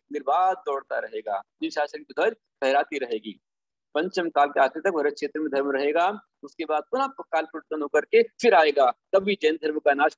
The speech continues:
कदापि कभी नहीं हो सकता। जैन धर्म त्रैकालिक, सार्वभौमिक, सार्वकालिक धर्म है। ये जो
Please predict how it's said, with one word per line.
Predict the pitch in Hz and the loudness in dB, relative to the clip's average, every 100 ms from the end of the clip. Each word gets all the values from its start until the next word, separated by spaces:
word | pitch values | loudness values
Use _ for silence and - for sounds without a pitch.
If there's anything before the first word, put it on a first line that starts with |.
| 123 | 2
कदापि | 127 139 160 | 2 2 -2
कभी | 135 131 | -6 -4
नहीं | 120 107 | -4 -4
हो | |
सकता। | 98 _ _ - _ _ _ _ _ _ _ _ _ _ _ _ _ - | -8 _ _ -20 _ _ _ _ _ _ _ _ _ _ _ _ _ -10
जैन | 113 139 165 196 180 | -6 0 2 0 -4
धर्म | 127 156 240 277 277 _ _ _ _ _ _ | -4 -2 0 -2 -8 _ _ _ _ _ _
त्रैकालिक, | 147 165 170 - 131 190 262 _ _ _ _ 135 | -4 -2 -4 -2 -2 -2 -4 _ _ _ _ -4
सार्वभौमिक, | 147 139 135 208 262 _ _ | -4 -4 -4 -4 -6 _ _
सार्वकालिक | - 147 160 156 135 185 185 | -4 -2 -2 -2 -2 -2 -4
धर्म | 127 95 - | -8 -8 -8
है। | 131 - _ _ _ _ _ _ _ - | -8 -10 _ _ _ _ _ _ _ -6
ये | |
जो | 208 | -4